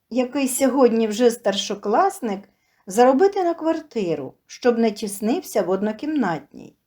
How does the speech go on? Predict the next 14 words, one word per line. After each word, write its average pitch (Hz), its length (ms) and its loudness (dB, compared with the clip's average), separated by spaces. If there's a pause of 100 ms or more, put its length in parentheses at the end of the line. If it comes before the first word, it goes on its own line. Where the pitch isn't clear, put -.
(540)
На 269 180 0
це 440 220 4
чоловік 285 640 0
їй 233 260 0
видав 262 500 0
візу 214 300 -2
без 254 240 -2
печатки. 185 840 -2 (520)
"Ти, 254 380 2
звісно, 254 460 0
можеш 330 460 0
їхати, 196 680 -2 (300)
але 359 280 4
знай, 233 460 0